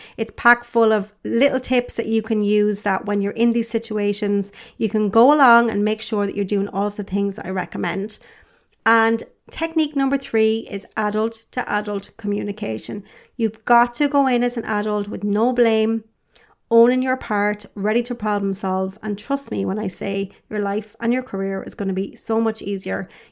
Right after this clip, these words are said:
You won't be second guessing yourself as much. You won't be worrying about what other people think of you. You won't be upset, ranting to your partner or your friends all about work, which, by the way,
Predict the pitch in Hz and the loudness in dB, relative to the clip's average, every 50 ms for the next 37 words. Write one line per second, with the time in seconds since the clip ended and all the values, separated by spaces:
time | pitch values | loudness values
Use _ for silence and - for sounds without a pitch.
0 | _ - 214 196 196 180 170 214 247 262 254 - 277 240 - - 254 254 254 254 | _ -6 -4 -2 -2 0 0 0 0 0 2 0 -2 -2 2 0 0 0 0 -2
1 | 247 233 233 240 233 - - 226 220 220 - 214 208 202 208 202 196 208 202 196 | -2 0 0 0 0 0 -2 -2 -2 -2 -2 -2 -4 -2 -4 -6 -4 -2 -2 -2
2 | 202 202 - - - _ - - _ _ - - 202 190 185 208 247 269 262 269 | -2 -4 -8 -16 -16 _ -20 -20 _ _ -8 -4 -4 -2 2 2 2 2 2 0
3 | 254 247 240 240 240 240 240 240 233 233 233 233 220 208 214 - - 196 214 202 | 0 4 4 6 6 6 4 2 2 0 2 0 0 0 0 -2 -2 -2 -4 -2
4 | 202 208 208 202 208 196 196 202 202 196 185 202 190 202 202 196 196 190 190 - | -2 -2 -4 -2 -4 -6 -4 -2 -4 -4 -4 -4 -4 -2 0 0 0 -2 -4 -8
5 | _ _ - - _ - 214 208 202 185 208 226 254 262 254 - 262 247 247 240 | _ _ -20 -20 _ -6 -2 -2 0 2 2 2 2 2 0 -2 0 0 2 0
6 | - 233 - - - - 233 220 220 220 _ - - 208 196 208 226 240 254 233 | 0 -2 -6 -6 -2 0 0 0 0 -2 _ -14 -10 -6 -2 2 2 4 4 2
7 | - 254 240 240 226 - - 233 226 226 220 214 214 214 - 214 214 220 214 - | 2 0 0 0 0 0 2 2 4 4 2 0 -2 -4 -2 0 0 0 0 -2
8 | 214 202 202 202 196 190 190 - 208 208 208 208 202 190 - 196 196 196 196 190 | -4 -6 -4 -2 -4 -4 -4 -2 -2 0 0 0 0 -2 -2 -2 -2 -2 -2 -2
9 | 190 196 - 202 196 190 190 185 - - _ - 311 330 320 - - - - 208 | -4 -4 -4 -2 -2 -2 -2 -4 -8 -14 _ -2 -2 -2 -2 -4 -12 -6 -4 -4
10 | 208 196 196 202 202 196 196 190 190 | -2 -2 -2 -2 -2 -2 -2 -4 -6